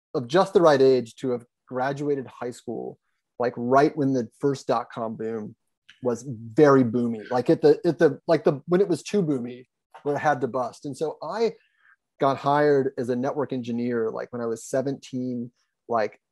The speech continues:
just out of high school, working for this, like, tech, you know, telecom company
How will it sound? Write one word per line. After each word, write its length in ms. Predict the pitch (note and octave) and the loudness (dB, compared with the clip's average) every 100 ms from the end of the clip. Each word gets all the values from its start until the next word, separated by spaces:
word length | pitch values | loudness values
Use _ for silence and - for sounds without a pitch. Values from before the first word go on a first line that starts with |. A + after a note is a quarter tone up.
| - | -16
just 300 | A#2 C3 C3+ C3+ | 0 2 2 2
out 100 | B2 | 2
of 80 | |
high 140 | B2+ A#2+ | 0 -4
school, 300 | - B2+ B2 | -4 -4 -4
working 280 | C3+ C3+ C#3 | -4 -2 0
for 120 | C3+ | 2
this, 200 | B2+ - | 2 -2
like, 220 | A#2 A#2 _ _ | -6 -6 _ _
tech, 200 | - D#3 - | -6 -6 -4
you 120 | E3 | -2
know, 180 | B2 A#2 _ _ | -2 -4 _ _
telecom 480 | - E3+ E3+ B2+ A#2 | 0 0 2 -2 -2
company 460 | - A2+ A2+ A2 | -10 -12 -12 -16